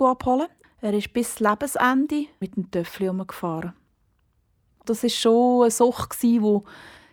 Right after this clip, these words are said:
viele Familien geprägt hat. Und darum denke ich, ist das auch nicht ganz so weit hergegriffen. Dass da doch ein Körnchen Wahrheit drin kann vorhanden sein kann. Ja.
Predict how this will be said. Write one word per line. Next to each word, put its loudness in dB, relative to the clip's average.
viele 2
Familien 2
geprägt -2
hat. -6
Und -6
darum 6
denke 0
ich, -4
ist -14
das -8
auch 2
nicht -4
ganz -2
so -6
weit -8
hergegriffen. -10
Dass -14
da -4
doch 0
ein -4
Körnchen 0
Wahrheit 0
drin 0
kann -4
vorhanden -4
sein -10
kann. -8
Ja. -12